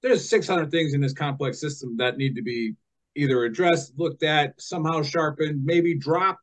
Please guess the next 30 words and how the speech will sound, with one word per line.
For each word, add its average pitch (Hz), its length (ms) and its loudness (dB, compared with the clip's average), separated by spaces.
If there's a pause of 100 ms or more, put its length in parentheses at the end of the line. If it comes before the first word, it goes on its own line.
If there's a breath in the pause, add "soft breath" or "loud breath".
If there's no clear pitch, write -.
maybe 160 400 -2
added 180 360 -2
to, 196 380 -4 (240)
right? 156 240 2
All 226 180 4
kinds 202 280 -4
of 139 100 -6
things. - 240 -20
And 127 120 -12
I've 170 100 -2
always 208 380 4
used 165 220 -2
this, 147 280 -2 (360)
um, 127 500 2 (120)
as 135 120 -4
a 127 60 -2
history 147 300 0
buff 127 240 -2
that 123 140 0
I 117 140 2
am 120 160 0
with, 113 200 -4
like, 120 160 -4
Honduras 147 540 4
and 135 120 -4
Nicaragua, 120 520 -2 (600)
right? 127 320 2
And 131 120 0
El 117 120 -2
Salvador. 110 520 -2